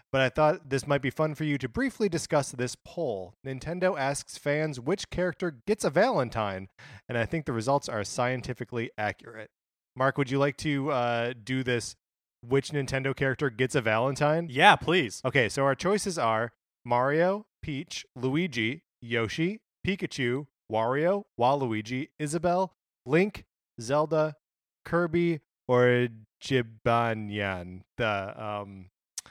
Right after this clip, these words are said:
Speaker 1: the yokai, the, like, cat yokai.
Speaker 2: Oh, okay. And w-, we are just choosing which one of these?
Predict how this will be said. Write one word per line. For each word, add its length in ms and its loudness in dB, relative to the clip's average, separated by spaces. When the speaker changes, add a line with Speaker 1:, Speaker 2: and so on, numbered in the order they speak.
Speaker 1:
the 80 2
yokai, 680 0
the, 140 -2
like, 160 -2
cat 260 -2
yokai. 440 -8
Speaker 2:
Oh, 220 6
okay. 340 2
And 360 2
w-, 80 -12
we 160 0
are 100 4
just 360 0
choosing 420 -2
which 160 -2
one 140 2
of 80 -4
these? 320 -4